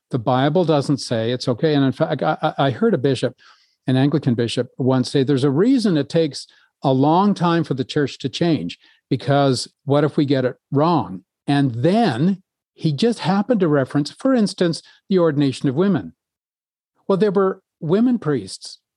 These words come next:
my colleagues, in the room when he said it, and everyone thought, "Oh my God,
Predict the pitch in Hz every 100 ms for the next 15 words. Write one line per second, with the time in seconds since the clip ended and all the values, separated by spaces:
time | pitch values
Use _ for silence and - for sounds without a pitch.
0 | - 156 175 - 151 131 104 - - 226
1 | 220 175 160 92 104 - 139 127 - 147
2 | 127 127 135 165 208 170 127 - 123 117
3 | - _ _ _ _ _ 156 196 151 95
4 | 107 113 156 254